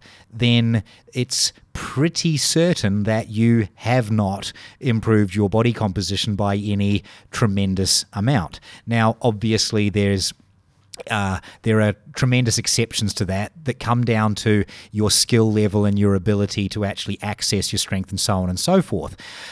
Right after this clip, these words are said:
But actually, that's kind of answered, in my opinion, the same way. Training with weights should make you very, very good at training with weights. Nobody should be growing muscle and not becoming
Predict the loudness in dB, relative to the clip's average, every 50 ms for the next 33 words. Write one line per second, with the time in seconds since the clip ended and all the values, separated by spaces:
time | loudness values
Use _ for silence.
0 | -16 -6 0 0 2 2 2 0 -2 -2 0 0 2 2 0 0 0 -2 -6 -4
1 | -2 0 2 2 2 2 2 2 2 0 2 4 4 4 2 2 -4 -10 -6 -2
2 | -2 0 2 2 2 2 2 2 0 2 0 0 2 2 0 0 0 0 0 0
3 | 2 2 2 0 0 0 0 -2 -2 -4 -6 -8 -10 -14 -18 -20 -20 -20 -20 -20
4 | -20 _ _ -8 -4 0 2 2 4 4 2 2 2 2 2 2 2 0 0 0
5 | -2 -4 -2 -2 0 0 2 0 0 0 0 0 0 0 0 0 2 2 4 4
6 | 2 2 2 2 2 2 2 2 4 4 4 4 4 0 -2 -2 -4 -4 -8 _
7 | _ -4 0 2 2 2 2 0 0 -2 -2 -2 0 0 0 0 -2 -4 -4 -4
8 | -4 -4 -6 -12 -20 -20 -20 -20 -18 -10 -4 0 2 4 6 6 6 6 6 4
9 | 4 4 2 0 0 0 0 2 2 2 4 4 4 4 4 4 2 -2 -8 -20
10 | _ -10 -2 2 4 4 6 6 4 4 2 2 0 0 0 0 0 0 -2 -2
11 | -6 -8 -14 -16 _ -4 0 0 0 0 2 2 0 0 0 0 -2 -2 0 0
12 | 0 0 2 2 2 0 0